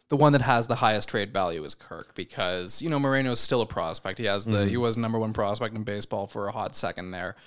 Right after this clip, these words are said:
Speaker 1: And, but the thing is, is Kirk's like, you know, he's a pre-arb all-star Silver Slugger.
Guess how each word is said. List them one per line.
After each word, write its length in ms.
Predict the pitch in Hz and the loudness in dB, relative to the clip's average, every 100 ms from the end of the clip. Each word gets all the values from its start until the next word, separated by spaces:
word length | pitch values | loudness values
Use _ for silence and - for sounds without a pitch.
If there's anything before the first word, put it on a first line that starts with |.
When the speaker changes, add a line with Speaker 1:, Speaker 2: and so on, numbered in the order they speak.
| - - - - | -20 -18 -20 -10
Speaker 1:
And, 560 | - 113 110 107 104 92 - | -2 0 0 -2 -6 -10 -12
but 180 | 156 139 | -8 -4
the 60 | |
thing 240 | - 196 170 | 2 4 4
is, 100 | 135 | 0
is 80 | |
Kirk's 240 | - 160 - | 0 -2 0
like, 180 | 131 135 | -2 -2
you 60 | |
know, 140 | 131 101 | -4 -4
he's 260 | 101 - | -4 -4
a 100 | 104 - _ | -6 -10 _
pre-arb 840 | - - 160 180 190 135 139 139 135 | -4 -2 0 2 4 6 8 6 6
all-star 600 | 117 117 117 - 120 107 | 0 0 0 2 2 2
Silver 400 | - 135 127 117 | 0 0 0 -2
Slugger. 480 | - 87 80 - | -6 -8 -14 -18